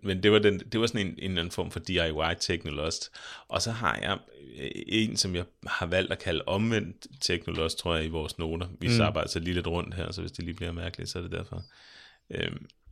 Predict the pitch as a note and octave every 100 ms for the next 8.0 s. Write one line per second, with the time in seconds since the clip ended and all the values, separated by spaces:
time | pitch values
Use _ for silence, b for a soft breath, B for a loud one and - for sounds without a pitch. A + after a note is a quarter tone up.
0 | - F#2 F2+ F2 E2+ - _ _ _ _
1 | _ _ - - - G#2 G#2 - G2+ A2
2 | G2 F#2+ F#2 - - E2+ D#2+ D#2+ D#2+ B
3 | B B B B B B B _ _ _
4 | _ _ - - F#2+ G#2+ F#2 F#2 G#2+ -
5 | F#2+ F2 - F2+ F2+ G#2+ E3+ - F#2 F#2
6 | G#2 F#2 - - F2 F#2 E2+ F#2+ D#2+ F2
7 | F2+ A2+ A#2 G2 - F#2+ F#2 G2 F#2 E2